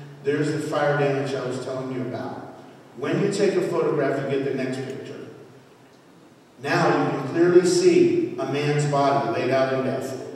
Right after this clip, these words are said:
Face, pectoral muscles of the chest, swelling of the abdomen, which I'll explain in a minute, wound in the, uh, hands, blood on the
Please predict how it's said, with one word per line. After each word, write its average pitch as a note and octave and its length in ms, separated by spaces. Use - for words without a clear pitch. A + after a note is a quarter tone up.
Face, - 560
pectoral D3 480
muscles D3 360
of B2+ 120
the B2+ 60
chest, - 760
swelling E3 400
of C#3 140
the - 80
abdomen, C#3+ 460
which C#3+ 100
I'll B2+ 140
explain C#3 380
in C3+ 80
a B2+ 60
minute, E3+ 760
wound E3+ 560
in C#3+ 200
the, B2 520
uh, A2+ 140
hands, F3 460
blood D3 280
on C#3+ 200
the D3 60